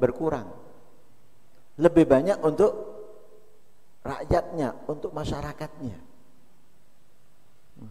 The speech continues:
Sayyidina Umar bin Al-Khattab, Sayyidina Umar bin Abdul Aziz,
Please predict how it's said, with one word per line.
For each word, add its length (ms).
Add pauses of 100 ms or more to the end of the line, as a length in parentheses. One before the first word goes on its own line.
(920)
Sayyidina 240
Umar 260 (540)
bin 160
Al-Khattab, 640
Sayyidina 240
Umar 240
bin 80
Abdul 240
Aziz, 560